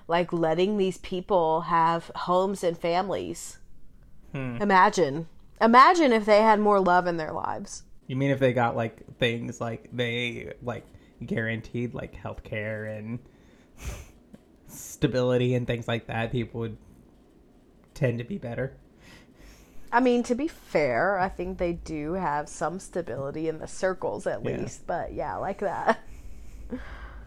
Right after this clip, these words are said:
Speaker 1: Well, do you have any other thoughts about the circles?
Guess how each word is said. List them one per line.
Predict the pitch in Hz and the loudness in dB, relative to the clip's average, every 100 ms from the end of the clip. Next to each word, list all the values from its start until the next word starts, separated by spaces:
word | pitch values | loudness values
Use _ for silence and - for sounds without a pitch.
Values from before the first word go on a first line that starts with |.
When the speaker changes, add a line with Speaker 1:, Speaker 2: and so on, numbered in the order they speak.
| - - - - - - | -16 -14 -14 -14 -14 0
Speaker 1:
Well, | 214 247 277 247 | 10 12 12 8
do | 262 | 2
you | 277 | 4
have | 294 285 | 6 6
any | 294 311 | 6 6
other | 311 330 | 6 4
thoughts | - 226 214 220 214 - | 8 10 12 10 4 -4
about | 208 190 180 170 170 - | -2 4 6 6 6 2
the | 214 | -2
circles? | - 359 - - - - | 2 2 2 -2 -2 -10